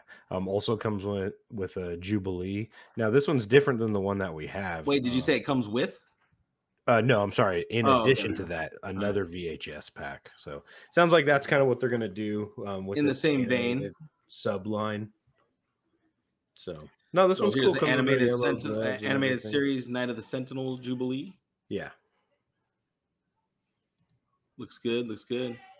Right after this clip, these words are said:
Speaker 1: And that one, again, comes in a, I love the packaging. Like, I, I might grab these just for packaging.
Speaker 2: Dude, I would just put these on my shelves and make 'em look like they're actual V H S's.
Speaker 1: Yeah, you know, neca Turtles does that, too.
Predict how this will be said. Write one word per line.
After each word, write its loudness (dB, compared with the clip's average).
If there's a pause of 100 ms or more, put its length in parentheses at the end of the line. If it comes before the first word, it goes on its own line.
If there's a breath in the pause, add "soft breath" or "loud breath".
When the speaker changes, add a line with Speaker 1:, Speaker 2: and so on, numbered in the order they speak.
(540)
Speaker 1:
And -6
that -6
one, -12
again, -10
comes -10
in -10
a, -12
I 4
love 8
the 0
packaging. -10
Like, -14
I, -12
I -6
might -8
grab -12
these -16
just -16
for -18
packaging. -16 (300)
Speaker 2:
Dude, -4
I 2
would 2
just -6
put 2
these -2
on -2
my -4
shelves -4
and -6
make -2
'em -2
look -4
like -4
they're -4
actual -6
V -4
H -6
S's. -8 (500)
Speaker 1:
Yeah, 6
you 2
know, 4 (140)
neca 2
Turtles 0
does -4
that, -10
too. -10